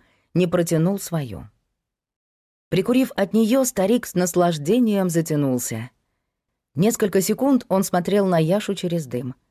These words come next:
Потом сказал: "Всего вам доброго, Гарик", и покинул пивнушку. Аскеров обернулся, чтобы проводить дядьку взглядом. Минуту назад он был уверен в том, что Борис просто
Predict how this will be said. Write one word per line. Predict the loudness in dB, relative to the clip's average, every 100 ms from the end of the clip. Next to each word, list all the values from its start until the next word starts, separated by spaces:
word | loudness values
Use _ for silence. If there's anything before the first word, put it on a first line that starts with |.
| _ _ -6
Потом | -2 0 0
сказал: | 0 -4 -4 -8 -10 _ _ _ _ _ _ _ _
"Всего | -4 0 2
вам | 2 2
доброго, | 2 2 2 -2 -2
Гарик", | -2 -4 -6 -12 _ _ _ _ _ _
и | -4
покинул | -2 -2 -2 -2 0 -2
пивнушку. | -4 -4 -2 -4 -6 -12 -16 _ _ _ _ _ _ _ _ _ _ _ _ -6
Аскеров | -6 0 0 0 -2
обернулся, | 0 2 2 2 2 0
чтобы | 0 0 2
проводить | 2 2 2 0 -2 -2
дядьку | -2 0 -2 -2 -6
взглядом. | -4 -4 -2 -2 -6 -10 -12 _ _ _ _ _ _ 0
Минуту | 2 2 2
назад | 0 2 2 2
он | 0 2
был | 2
уверен | 4 4 2 -2
в |
том, | -2 2 2
что | 2 0
Борис | 2 2 0
просто | 0 0 0 -2